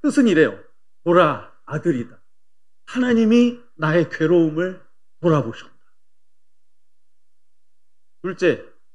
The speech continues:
시므온. "여호와께서 내가 사랑받지 못함을 들으시고 내게 아들을 주셨다." 이게 둘째. 셋째, 레위. "내 남편이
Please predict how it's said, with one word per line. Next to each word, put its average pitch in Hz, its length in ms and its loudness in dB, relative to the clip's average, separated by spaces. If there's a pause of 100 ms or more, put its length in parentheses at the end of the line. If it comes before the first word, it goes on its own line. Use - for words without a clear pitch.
(440)
시므온. 175 540 -6 (640)
"여호와께서 233 840 4
내가 170 300 2
사랑받지 233 720 -2
못함을 185 720 -4 (340)
들으시고 220 760 0
내게 147 440 -4 (160)
아들을 202 600 -8
주셨다." - 340 -20 (1120)
이게 165 180 -10
둘째. 120 380 -16 (800)
셋째, 220 480 -2 (1300)
레위. 208 500 4 (640)
"내 185 280 0
남편이 214 760 0